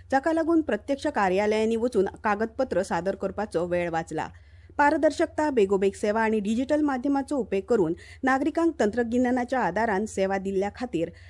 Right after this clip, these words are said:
आयटी मंत्री रोहन खंवटे हांणी ह्या खात्यांत काम करपी कर्मचाऱ्यांची तुस्त केल्या. णव पुज्य चौपन्न लाख अर्जांपैकी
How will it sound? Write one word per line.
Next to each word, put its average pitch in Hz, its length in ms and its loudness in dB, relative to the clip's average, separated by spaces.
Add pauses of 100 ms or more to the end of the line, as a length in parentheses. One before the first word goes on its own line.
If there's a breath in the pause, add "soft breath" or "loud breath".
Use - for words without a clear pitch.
(180 soft breath)
आयटी 269 260 4
मंत्री 320 340 4
रोहन 214 380 4
खंवटे 220 380 2
हांणी 180 340 4 (220 loud breath)
ह्या 269 180 2
खात्यांत 320 360 -2
काम 285 200 2
करपी 277 260 -2
कर्मचाऱ्यांची 208 800 0 (100)
तुस्त 214 340 -6
केल्या. 160 300 0 (580 soft breath)
णव 311 180 6
पुज्य 349 300 2
चौपन्न 262 420 2
लाख 247 320 -2
अर्जांपैकी 202 720 0